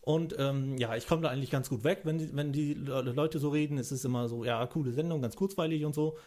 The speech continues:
Finde ich auch, äh, geht mir natürlich runter wie Öl, so, äh, Komplimente.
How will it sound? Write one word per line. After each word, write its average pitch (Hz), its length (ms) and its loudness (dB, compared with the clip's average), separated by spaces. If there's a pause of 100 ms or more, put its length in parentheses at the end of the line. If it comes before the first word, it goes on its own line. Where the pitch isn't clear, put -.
Finde 160 220 2
ich 139 80 0
auch, 127 180 2
äh, 120 160 2
geht 135 160 0
mir 135 60 0
natürlich 127 260 0
runter 156 280 2
wie 127 80 -4
Öl, 202 380 6
so, 170 360 2
äh, 143 160 -6 (560)
Komplimente. 175 640 0